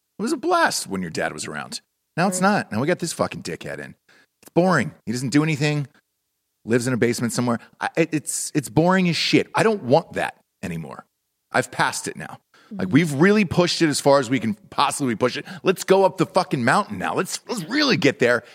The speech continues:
Speaker 1: and then go over the edge."
Speaker 2: Mm-hmm.
Speaker 1: Now, with that, Kim Kardashian released a statement saying, "This is starting to get dangerous, and I'm worried about Pete's safety
Speaker 2: Uh-huh.
Speaker 1: in this world."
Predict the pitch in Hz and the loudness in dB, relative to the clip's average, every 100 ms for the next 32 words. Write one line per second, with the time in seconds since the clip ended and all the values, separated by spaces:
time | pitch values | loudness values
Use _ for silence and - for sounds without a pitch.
0 | - - 90 87 90 101 123 143 202 165 | -12 -4 -2 2 4 4 6 6 6 4
1 | - - _ - 190 170 165 170 202 _ | -2 -10 _ -12 -10 -10 -10 -12 -16 _
2 | _ _ - 107 170 208 156 104 120 - | _ _ -2 4 4 4 2 2 0 -4
3 | - _ _ _ _ _ _ _ _ _ | -12 _ _ _ _ _ _ _ _ _
4 | _ - 95 90 120 165 175 175 156 143 | _ -12 -6 0 4 4 4 2 2 0
5 | 135 - 127 117 117 - 110 101 101 98 | -2 0 0 0 -2 0 0 2 0 -4
6 | 104 - _ _ _ _ _ 104 - - | -8 -16 _ _ _ _ _ -10 -8 -2
7 | 117 107 120 151 - 143 139 131 131 - | 0 0 2 0 2 0 2 2 2 0
8 | - - 95 87 87 92 92 98 95 92 | -8 -10 -10 -8 -6 -4 -4 -2 -4 -4
9 | 90 92 87 - - - _ _ _ _ | -4 -4 -6 -8 -14 -14 _ _ _ _
10 | - - - 85 82 - 107 107 - 120 | -20 -16 -10 -10 -6 -2 0 0 0 0
11 | 131 - - 196 185 175 233 190 - _ | -2 -8 -10 -10 -8 -4 -4 -6 -12 _
12 | _ 110 95 95 104 113 156 165 160 - | _ -14 -12 -8 0 4 6 4 2 -4